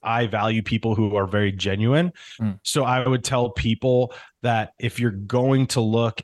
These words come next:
Speaker 1: at content and information and tools and techniques, I would also say looking at people who may resonate, resonate with you, um,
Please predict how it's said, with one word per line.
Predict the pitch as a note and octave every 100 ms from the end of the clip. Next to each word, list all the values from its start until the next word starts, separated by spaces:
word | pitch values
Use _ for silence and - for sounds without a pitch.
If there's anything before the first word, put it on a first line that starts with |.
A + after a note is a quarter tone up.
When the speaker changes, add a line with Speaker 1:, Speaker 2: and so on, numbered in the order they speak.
| -
Speaker 1:
at | A2 -
content | - A#2 A2+ - A2+ A2
and | G#2+ G#2
information | A#2 A2 A#2 G#2+ G#2+ G#2+ A#2 G#2+ G#2
and | G2+ F#2+ F#2+
tools | - A#2 A2 G#2+ G2+
and | G2 F2+
techniques, | G#2 F#2 G#2+ E3+ B2+ - - - - -
I | B2
would | A#2+
also | A#2+ C3 -
say | C#3+ - B2+ A#2+ A2 - -
looking | A2+ A2+ C3+ - D3 -
at | C3 -
people | - C3 B2 C3
who | A2
may | A2 A2+
resonate, | G#2 G2+ G#2 A2 A#2+ A#2
resonate | - G#2+ G2+ A#2 B2 C3 B2+
with | C3 C3+
you, | C#3+ C#3+ C#3+ -
um, | A#2 G#2+ G2+ G2 F2